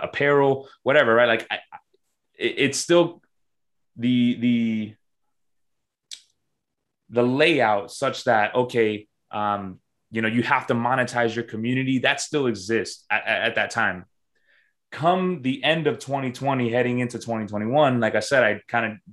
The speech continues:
learned about N F Ts, and I was like, "Man, like, I, I, I don't know enough about this, so I really wanna learn more." And I just kinda stayed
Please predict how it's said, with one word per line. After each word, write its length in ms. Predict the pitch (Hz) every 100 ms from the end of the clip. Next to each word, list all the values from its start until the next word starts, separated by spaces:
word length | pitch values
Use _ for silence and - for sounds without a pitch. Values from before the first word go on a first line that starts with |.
| _
learned 300 | 98 110 123
about 240 | 117 110 98
N 80 | 101
F 140 | 98
Ts, 520 | - 208 120 - - _ _ _ _
and 180 | 117 113
I 80 | 117
was 160 | 120
like, 120 | -
"Man, 260 | 123 170 123
like, 240 | 101 90
I, 460 | 104 110 107 120 113
I, 120 | 127 131
I 40 |
don't 100 | 143
know 100 | 139
enough 200 | 135 131
about 240 | 113 113
this, 160 | 110 107
so 60 | 101
I 40 |
really 260 | 101 110 107
wanna 200 | 104 101
learn 160 | 98
more." 360 | 104 117 95 - _ _ -
And 120 | 107
I 60 | 110
just 180 | 117
kinda 340 | - 120 104 98 -
stayed 540 | - 135 131 123 123